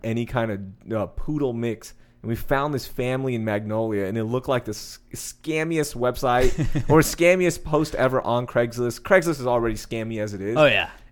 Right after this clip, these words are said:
Speaker 1: And they're like, "Yeah, we're gonna give you this, uh, a cockapoo. We have two left from a litter,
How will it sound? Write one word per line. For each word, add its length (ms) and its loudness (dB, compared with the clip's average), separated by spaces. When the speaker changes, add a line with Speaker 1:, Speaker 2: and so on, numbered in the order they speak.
Speaker 1:
And 400 0
they're 140 2
like, 280 0
"Yeah, 280 4
we're 100 0
gonna 140 0
give 180 0
you 80 -2
this, 240 0
uh, 500 2
a 100 -4
cockapoo. 500 -2
We 120 -2
have 140 2
two 240 -2
left 260 4
from 140 -6
a 40 -2
litter, 420 0